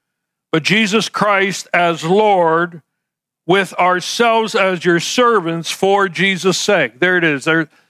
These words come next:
there's a three-point outline. "What we proclaim is Jesus Christ as Lord."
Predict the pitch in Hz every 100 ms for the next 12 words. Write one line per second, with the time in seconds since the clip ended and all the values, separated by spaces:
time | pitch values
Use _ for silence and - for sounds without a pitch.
0 | _ 165 180 175 160 185 180 - 180 175
1 | 165 - _ - 160 165 147 131 123 139
2 | 175 185 _ _ _ _ _ _ _ _
3 | _ _ _ _ _ _ _ _ _ _
4 | - 170 214 - 202 - 190 185 - 214
5 | 214 202 190 _ _ _ _ - 190 156
6 | 143 208 214 202 - - 196 190 170 196
7 | 185 170 165 156 135 143 180 190